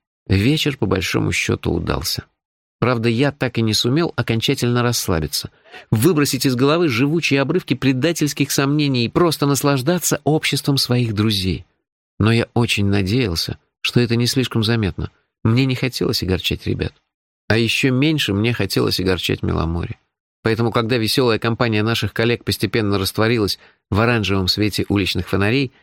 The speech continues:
и мы остались вдвоём, я приложил все усилия, чтобы она не заметила никаких перемен. Это чертовски трудно, когда имеешь дело с человеком, который знает тебя как облупленного. Но мне казалось, что я вполне заслужил пятёрку. По крайней мере, четвёрку с плюсом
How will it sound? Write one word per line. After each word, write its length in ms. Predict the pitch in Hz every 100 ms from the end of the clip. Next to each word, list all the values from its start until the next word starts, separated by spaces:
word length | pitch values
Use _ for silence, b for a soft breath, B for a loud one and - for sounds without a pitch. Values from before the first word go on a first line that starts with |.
| b b
и 100 | -
мы 160 | 147 151
остались 380 | 127 - 131 110
вдвоём, 540 | 95 98 131 160 156 b b _
я 260 | 92 135
приложил 440 | 131 113 117 117 131
все 200 | - 131
усилия, 460 | 117 - 139 120
чтобы 260 | 104 - 101
она 120 | 113
не 120 | 117
заметила 460 | 113 113 123 120 110
никаких 640 | 110 135 165 127 120 120 -
перемен. 480 | 95 87 82 73 -
Это 260 | - 120 117
чертовски 500 | - 127 117 - 123
трудно, 360 | 107 90 82 - _ _
когда 320 | 107 98 104
имеешь 280 | 101 101 90
дело 220 | 107 113
с 40 |
человеком, 500 | - 101 101 123 127
который 300 | 107 107 110
знает 320 | 101 117 110 -
тебя 300 | 104 101 113
как 180 | 101
облупленного. 600 | 95 101 117 90 82 82 - _ _ _
Но 160 | 107 113
мне 160 | 123
казалось, 540 | 151 110 104 175 202 - b b
что 160 | - -
я 80 | 117
вполне 380 | - 117 139 180
заслужил 420 | 135 110 104 143
пятёрку. 500 | 117 - 87 - - _ _ _
По 100 | 123
крайней 320 | - 131 117
мере, 260 | 123 175 147
четвёрку 480 | - - 131 113 -
с 80 | -
плюсом 580 | 160 165 87 85 80